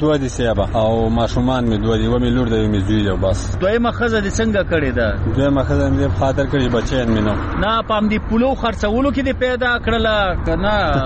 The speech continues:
Speaker 1: <laughs>
Speaker 2: بله طریقه دې استعمال کړې ده؟
Speaker 1: نه، مړه، پولو کې چېرته پیدا کېږي ښځه؟
Speaker 2: نه، خو تاسو په کورونو ګرځېږئ، په کلو باندې ګرځېږئ، کېدای شي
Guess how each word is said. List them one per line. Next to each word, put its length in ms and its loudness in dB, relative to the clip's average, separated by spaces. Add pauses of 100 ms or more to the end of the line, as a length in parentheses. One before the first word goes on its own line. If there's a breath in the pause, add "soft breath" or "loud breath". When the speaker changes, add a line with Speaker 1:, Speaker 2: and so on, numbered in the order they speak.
(100)
Speaker 1:
<laughs> 380 0
Speaker 2:
بله 180 2
طریقه 420 0
دې 340 0
استعمال 440 0
کړې 320 0
ده؟ 100 -2 (720)
Speaker 1:
نه، 120 2
مړه، 280 0
پولو 240 2
کې 120 -10
چېرته 200 2
پیدا 280 2
کېږي 360 2
ښځه؟ 460 0
Speaker 2:
نه، 220 2
خو 120 -4
تاسو 320 -2
په 160 -6
کورونو 320 2
ګرځېږئ، 540 -2
په 60 -2 (120)
کلو 180 2
باندې 340 -2
ګرځېږئ، 380 -2
کېدای 280 0
شي 200 -2